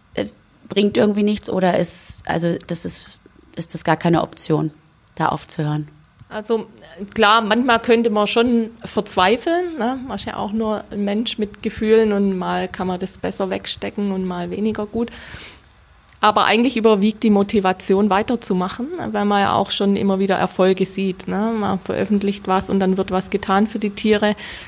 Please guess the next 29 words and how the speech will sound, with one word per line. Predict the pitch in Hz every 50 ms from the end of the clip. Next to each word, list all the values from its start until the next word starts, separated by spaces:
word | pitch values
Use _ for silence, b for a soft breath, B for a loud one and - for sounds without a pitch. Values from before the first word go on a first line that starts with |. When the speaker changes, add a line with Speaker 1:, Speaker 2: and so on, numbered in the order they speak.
| B B -
Speaker 2:
Oft | - 190 - - -
sind's | - 202 202 202 202
nur, | 202 196 190 185 - -
äh, | - - -
kleine | - 202 175 185 220 233 240
Verbesserungen, | 233 233 220 226 214 233 233 - 233 233 233 240 240 - 214
aber | - - 202 208
es | 202 202 -
sind | 220 220 226
welche | 220 214 214 220 214 - 214 202
und | 196 196 196 196 196 - -
man, | - - 196 196 196 196 B B B B B B B B B B B B B B B _ - - - - - - - - - - - - - - - -
da, | 233
doch, | 220 226 - 202 202 - -
das | - 214 202 -
überwiegt, | 190 185 190 170 170 175 175 - -
würde | 180 175 175 170
ich | 185 220
Speaker 1:
Mhm. | 202
Speaker 2:
sagen. | 185 160 165 170 175 175 170
Einfach | - 180 180 175 - 185 - -
dann | - 170 175 175 175 175 185 175 - - - 185 -
dran | - 185 180
denken, | 185 185 180 185 - 196 180
weiterzumachen, | 180 180 180 - 190 190 - - 196 180 175 175 180 - - 185 180 185 -
äh, | - - - 180
für | 180 - - 196
die | 185 190 185
Tiere. | 190 - - 190 190 185 185 175 175 175